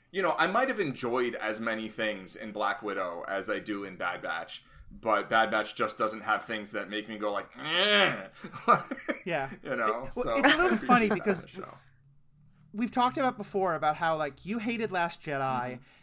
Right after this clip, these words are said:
Speaker 2: and then had this kind of Schadenfreude moment
Speaker 1: Mm-hmm.
Speaker 2: when I then hated Rise of Skywalker. And there was a moment of time when, um, you were really down on the M C U and I wasn't.
Speaker 1: Yeah.
Speaker 2: And now, frankly, like, I didn't hate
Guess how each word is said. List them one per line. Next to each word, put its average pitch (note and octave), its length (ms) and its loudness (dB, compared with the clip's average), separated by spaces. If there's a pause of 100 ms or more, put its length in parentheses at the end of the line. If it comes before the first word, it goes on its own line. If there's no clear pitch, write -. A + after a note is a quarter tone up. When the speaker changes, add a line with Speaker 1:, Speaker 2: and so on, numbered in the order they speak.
(160)
Speaker 2:
and F3 200 -2
then E3+ 120 -4
had F#3 220 2
this F#3+ 120 -4
kind F3+ 180 0
of D#3 60 -4
Schadenfreude E3+ 720 0
moment D3 340 -4
Speaker 1:
Mm-hmm. A#2+ 60 -8
Speaker 2:
when D3 80 -4
I D#3 140 0
then D#3 140 -6
hated C#3 360 -8
Rise C#3+ 240 -2
of C3 60 -16
Skywalker. C3 800 -4 (500)
And F#3+ 240 2 (240)
there C#4+ 140 6
was A#3+ 260 6
a D#4 60 4
moment A#3+ 280 4
of G#3+ 100 -6
time F3 640 -2
when, E3 560 -4
um, D3+ 380 -4 (240)
you F3 200 -2
were B3 100 0
really G#3 180 8
down E3+ 240 0
on D#3 100 0
the D#3 80 -6
M D#3 100 -6
C - 220 -12
U D#3 160 -4
and D3 140 -6
I D#3+ 160 0
wasn't. C3+ 520 -4
Speaker 1:
Yeah. - 80 -8
Speaker 2:
And E3 120 -4
now, E3+ 160 -2
frankly, A#3 480 -2
like, D#3 240 0 (560)
I D#4 80 10
didn't C#4 180 2
hate A#3 420 2